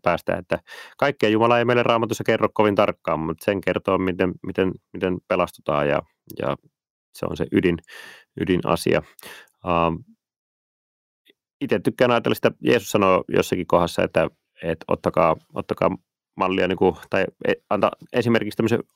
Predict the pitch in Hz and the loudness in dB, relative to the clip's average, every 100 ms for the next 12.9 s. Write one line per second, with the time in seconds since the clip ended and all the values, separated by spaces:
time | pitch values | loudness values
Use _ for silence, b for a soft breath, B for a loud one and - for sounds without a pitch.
0 | - 101 101 120 120 120 - 98 98 87 | -6 -2 0 2 2 4 4 2 4 4
1 | 87 90 90 85 - 104 95 87 90 78 | 4 2 0 -2 -2 -2 0 2 4 2
2 | - 85 - 101 - 104 - 90 98 - | 2 -4 -4 -4 0 -2 0 -2 -2 -2
3 | _ B B B 120 123 - 110 113 - | _ B B B -2 -2 -2 2 2 0
4 | - - _ 117 110 117 107 117 - - | -14 -20 _ -8 -4 -2 2 0 0 0
5 | 82 85 82 80 - _ _ _ - 82 | 0 0 -2 -4 -14 _ _ _ -6 -2
6 | 78 87 82 82 85 80 - 90 85 92 | -2 0 -2 0 0 0 0 0 2 0
7 | 92 98 92 101 101 104 95 82 82 90 | 2 2 2 2 2 2 0 -2 -2 -4
8 | - 78 - 85 82 82 82 80 - 78 | -2 -4 -2 -2 0 2 0 -2 -4 -4
9 | - - B B 85 - 95 87 104 92 | -6 -10 B B -10 -4 -2 2 2 0
10 | - 90 90 90 92 87 85 82 85 - | -2 0 2 2 2 2 2 0 -2 -4
11 | B B B B _ 90 87 82 - - | B B B B _ -4 0 0 -2 -2
12 | 107 101 90 85 82 82 85 - 87 | 0 2 0 0 -2 -2 -4 -4 -4